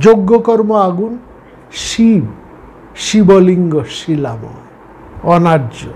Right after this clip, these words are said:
অনার্যদের শিব, আর্যদের অগ্নি, এই মিল পরস্পরের,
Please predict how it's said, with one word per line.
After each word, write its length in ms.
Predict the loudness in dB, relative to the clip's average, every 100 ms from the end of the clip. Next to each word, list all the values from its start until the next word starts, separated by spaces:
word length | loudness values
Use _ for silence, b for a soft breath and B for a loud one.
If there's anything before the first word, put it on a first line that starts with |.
| -20 -18 -6
অনার্যদের 680 | 0 2 0 -2 -6 -4 -8
শিব, 400 | -8 -6 -6 -6 -10 -20 -20 B B B -2
আর্যদের 640 | 2 2 2 0 0 -4 -8 -14 -20 -20 -6
অগ্নি, 560 | -2 -2 -6 -10 -16 -20 -20 -20 -20 -20 -16 -16 -16 -20 -20 -20 -20 -20 -20 -20 -20 -20 -20 -20 -20 -20 -20 -10
এই 260 | 2 4 4
মিল 420 | 2 2 2 0 -4 -16 -20 -8
পরস্পরের, 680 | -2 -2 -2 -6 -6 -4